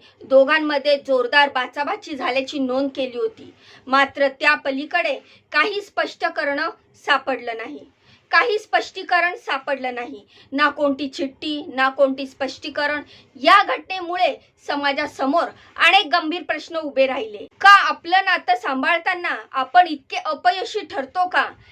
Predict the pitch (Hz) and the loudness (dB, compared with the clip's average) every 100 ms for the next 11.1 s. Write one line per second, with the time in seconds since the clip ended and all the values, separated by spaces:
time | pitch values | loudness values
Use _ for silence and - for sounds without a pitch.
0 | _ - 330 330 403 392 415 359 359 339 | _ -2 2 6 6 6 4 2 -2 -6
1 | 370 - 294 339 330 359 359 311 339 - | -10 -6 -4 -2 -2 -2 -2 -4 -4 -6
2 | - - - - 285 302 381 381 359 320 | -14 -20 -6 2 2 4 2 2 -2 -4
3 | 320 285 262 220 - _ - 269 311 - | -6 -6 -6 -10 -14 _ -6 0 2 2
4 | 415 494 453 - 339 330 381 392 381 370 | 0 -4 -4 0 2 2 2 2 2 2
5 | 381 269 294 320 370 - - 294 - 427 | 0 0 -4 -2 -4 -4 -10 -14 -4 2
6 | 392 339 269 359 359 359 330 302 240 269 | 2 2 -4 -8 -8 -2 -2 0 -2 -4
7 | 214 190 _ - 247 277 285 311 320 294 | -16 -16 _ -14 -2 0 0 -2 0 0
8 | 320 254 262 320 381 370 - _ _ 247 | 0 -6 -6 -8 -8 -8 -12 _ _ 0
9 | 262 262 311 277 277 269 285 294 277 277 | 2 2 -4 0 0 2 0 -2 -6 -4
10 | 285 277 262 262 262 262 240 233 - 349 | -2 0 2 4 2 2 -6 -2 2 4